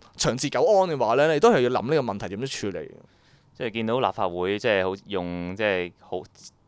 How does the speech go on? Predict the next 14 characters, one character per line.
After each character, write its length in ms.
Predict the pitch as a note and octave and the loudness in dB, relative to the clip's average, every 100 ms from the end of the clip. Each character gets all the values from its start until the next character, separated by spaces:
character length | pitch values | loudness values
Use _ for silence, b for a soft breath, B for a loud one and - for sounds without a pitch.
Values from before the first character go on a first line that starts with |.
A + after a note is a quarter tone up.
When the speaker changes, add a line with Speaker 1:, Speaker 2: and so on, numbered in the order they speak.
| - | -8
Speaker 2:
幾 160 | F#2 G#2+ | -6 -2
分 180 | C#3+ | -2
鐘 260 | D3 D3 D#3 | 0 -2 -2
定 200 | G#2 F#2 | -4 -2
幾 160 | F#2 G#2+ | -2 0
秒 180 | G#2+ G2 | 0 0
已 60 | |
經 100 | G#2 | 0
過 240 | G#2 F#2+ F#2+ | 2 2 2
咗 180 | - E2+ F#2 F2+ G2+ | 0 0 0 -2 -4
好 40 | |
大 160 | F#2 E2 | -2 -2
筆 80 | - - | -4 -8
嘅 60 | F#2+ | -8